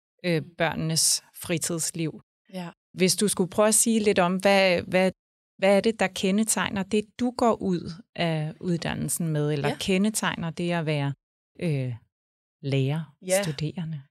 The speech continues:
Speaker 2: Ja, altså det som, altså hvis jeg skal prøve at gøre det kort, hvilket jeg synes er meget svært.
Speaker 1: Ja, det ved jeg.
Speaker 2: Øhm, så, øh, så tror jeg, at det, der kendetegner, øh, læreruddannelsen, det er, at det er jo, der nemlig er d-, den her, øh,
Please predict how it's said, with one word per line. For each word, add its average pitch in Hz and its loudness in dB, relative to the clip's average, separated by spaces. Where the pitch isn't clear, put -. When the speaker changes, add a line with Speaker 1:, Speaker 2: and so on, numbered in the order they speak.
Speaker 2:
Ja, 196 2
altså - 0
det 233 -2
som, 214 -2
altså 208 -2
hvis 202 0
jeg 220 2
skal 214 0
prøve 226 -2
at 240 0
gøre 196 2
det 190 -8
kort, 190 0
hvilket 180 -8
jeg 180 -6
synes - 0
er 196 -2
meget 180 -2
svært. - 2
Speaker 1:
Ja, 156 4
det 180 4
ved 151 4
jeg. 156 -2
Speaker 2:
Øhm, 208 2
så, 208 4
øh, 180 0
så 214 -4
tror - 2
jeg, 202 6
at 190 -4
det, 214 -2
der 202 -2
kendetegner, 175 -6
øh, 180 -8
læreruddannelsen, 185 -2
det 202 -6
er, 185 -2
at - -10
det 226 4
er 202 6
jo, 214 4
der 208 2
nemlig 196 -4
er 196 -2
d-, 196 -12
den 202 -2
her, 180 -4
øh, 180 -8